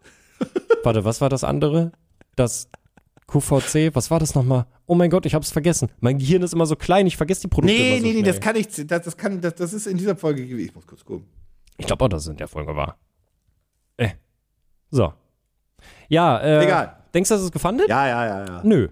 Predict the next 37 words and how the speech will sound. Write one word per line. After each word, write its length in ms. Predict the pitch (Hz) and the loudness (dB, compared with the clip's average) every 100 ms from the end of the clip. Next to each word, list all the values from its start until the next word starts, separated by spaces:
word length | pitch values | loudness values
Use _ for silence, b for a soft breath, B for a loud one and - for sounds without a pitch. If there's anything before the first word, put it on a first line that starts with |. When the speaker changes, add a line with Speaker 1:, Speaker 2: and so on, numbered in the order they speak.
| _ | _
Speaker 1:
Ah! 380 | - 320 359 - | 0 2 2 0
Speaker 2:
<laughs> 640 | 143 110 165 170 165 180 156 | 0 2 2 2 2 0 2
Also, 260 | 156 175 160 B 143 107 135 | 2 2 0 B -10 -4 -4
z-, 220 | - - - | -2 -6 -6
zum 200 | - 175 | -4 -2
Zei-, 280 | 170 - 170 | -2 0 2
blablabla. 440 | 143 131 113 101 - | 2 2 2 0 0
Zum 160 | 151 | -2
Zeitpunkt 320 | 147 175 180 165 | 0 0 0 -2
der 140 | - | 2
Aufnahme 500 | 175 190 101 92 127 | 2 2 0 2 4
läuft 220 | 143 143 | 2 2
das 80 | 151 | -2
Projekt 200 | - 147 | -6 -4
noch 80 | 135 | -2
sechsundzwanzig 440 | 135 131 127 123 | 0 -2 0 0
Tage. 240 | - 170 185 | 2 0 2
Wenn 120 | 147 | 2
ihr 100 | 151 | 2
es 160 | 135 139 | 2 2
hört, 200 | 156 143 | 2 2
dann 160 | 131 | 0
sind's 240 | 131 143 - | 0 0 0
noch 120 | 107 | 2
neunzehn 320 | 123 175 113 | 2 2 0
Tage. 360 | 98 90 127 185 b _ | 2 2 2 0 b _
Es 140 | 123 | -2
hat 120 | 180 | -2
Stand 240 | - 147 143 | 0 0 2
jetzt 280 | 190 - - | -2 -2 0
tausendzweihundertneunundsiebzig 1400 | 170 165 160 - 127 113 120 110 107 101 92 107 - 180 | 0 2 -2 0 2 2 2 2 2 2 2 0 -2 0
Euro 200 | 175 170 | 2 2
eingenommen 400 | 170 190 214 233 | 2 2 2 0
von 360 | - 180 233 B B | 0 0 0 B B
tausendfünfhundert 840 | - 139 151 156 - 135 110 90 80 | 0 2 2 0 0 0 0 0 0
Euro. 300 | 78 76 - b b b b | -4 -4 -8 b b b b
Also, 500 | 131 135 156 147 - | 0 4 4 2 -2